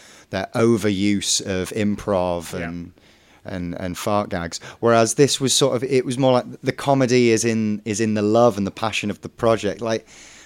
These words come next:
Speaker 1: I don't know. It, th-, there's something that is lovely, beautiful, and very heartwarming about it at its
Speaker 2: Mm.
Speaker 1: core.
Speaker 2: But it's also a little bit dark, and it is,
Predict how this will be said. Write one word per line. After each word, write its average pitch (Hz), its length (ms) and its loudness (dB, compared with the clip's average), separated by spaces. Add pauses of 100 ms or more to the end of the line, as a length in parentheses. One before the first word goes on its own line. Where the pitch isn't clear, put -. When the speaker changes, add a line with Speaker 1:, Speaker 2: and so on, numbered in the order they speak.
Speaker 1:
I 220 100 4
don't 226 100 4
know. 143 340 6
It, 156 280 2
th-, 165 120 2
there's 160 240 4
something 147 760 2
that 127 220 -2
is 117 360 -2 (220)
lovely, 117 840 2
beautiful, 113 400 -2
and 98 60 -4
very 101 140 -2
heartwarming 95 720 -4
about 85 260 -10
it 80 80 -12
at 92 160 -14
its - 120 -10
Speaker 2:
Mm. 123 60 -16
Speaker 1:
core. 87 440 -2 (440)
Speaker 2:
But 143 160 0
it's 127 140 -8
also 156 440 -2
a - 20 -2
little 147 200 -4
bit 151 180 -6
dark, 120 440 -2
and 123 140 -10
it 117 140 -10
is, 127 340 -6